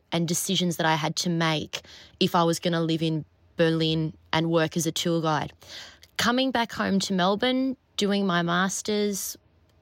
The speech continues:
thinking about what I wanna do and where I wanna be, I also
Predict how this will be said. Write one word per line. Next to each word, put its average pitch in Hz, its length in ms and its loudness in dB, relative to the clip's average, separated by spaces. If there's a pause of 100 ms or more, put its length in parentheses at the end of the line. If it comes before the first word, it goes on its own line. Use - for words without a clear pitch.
(220)
thinking 208 460 0
about 190 320 2 (680)
what 180 340 4
I 185 100 6
wanna 180 260 2
do 175 240 -2
and 170 160 -2
where 170 200 2
I 165 100 4
wanna 165 240 0
be, 180 400 2 (2000)
I 185 600 4 (1000)
also 285 800 2